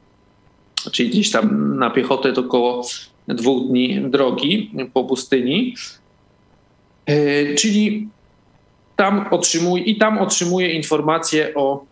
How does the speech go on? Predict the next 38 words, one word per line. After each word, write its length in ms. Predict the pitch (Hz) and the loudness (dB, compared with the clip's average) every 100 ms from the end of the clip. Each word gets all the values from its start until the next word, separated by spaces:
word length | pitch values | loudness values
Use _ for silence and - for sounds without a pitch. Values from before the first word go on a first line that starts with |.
| - | -10
śmierci 800 | - 151 139 143 - 131 131 - _ _ - | -4 0 0 0 0 -2 -4 -12 _ _ 0
Łazarza, 760 | 139 135 139 123 110 - - _ _ | 0 2 2 2 2 -2 -4 _ _
tak? 480 | - 82 - - - 135 | 0 0 0 -4 -10 -4
Ym, 960 | 127 120 120 120 120 120 123 123 123 - | -2 0 0 0 -2 -2 -4 -4 -4 0
źle 180 | 160 | 0
mówiłem, 360 | 143 127 123 131 | 2 0 0 -2
bo 120 | 135 135 | -2 0
to, 120 | 147 | 0
y, 760 | 135 - 135 131 127 127 127 - | -2 -4 -4 0 0 0 -2 -4
z 80 | |
tych 180 | - 127 | -4 0
naszych 320 | 135 123 123 | 0 0 0
wyliczeń 420 | 123 139 143 127 123 | 0 -2 -2 -2 -2
to 120 | 123 | -2
tak 240 | 127 123 | -2 0
jest 180 | 123 - | -4 -2
mniej 120 | 127 | -2
więcej 240 | 131 123 127 | 0 -2 -2
trzydzieści 460 | - 147 143 - | -2 -2 -2 -2
parę 260 | - 131 131 | 0 0 0
kilometrów, 540 | 131 127 131 - 120 | 0 0 0 -2 -4
to 100 | 127 | -4
tak 260 | - 127 127 | -2 -2 -2
jest, 320 | 113 - - | -2 -6 -8
y, 480 | 123 123 117 117 - | -2 -2 0 -2 0
on 160 | 131 127 | -2 0
tam 180 | 127 | 0
dwa 200 | 120 127 | 2 0
dni 220 | 123 123 113 | 0 0 0
zostaje. 520 | 120 - 170 165 135 | -2 0 0 2 0
Mówiliśmy, 580 | 127 127 127 120 131 120 | -2 -2 -2 -2 -2 0
że, 280 | 117 117 - - - - | 0 -2 -6 -18 -18 -6
że 120 | 117 | -4
całość, 540 | 113 131 127 123 - - | 0 0 0 0 -4 -4
y, 260 | 120 120 | -4 -2
że 100 | 120 | 0
jak 160 | 120 120 | -2 -2
przychodzi, 680 | - 127 156 139 - 127 | -4 0 0 0 0 -2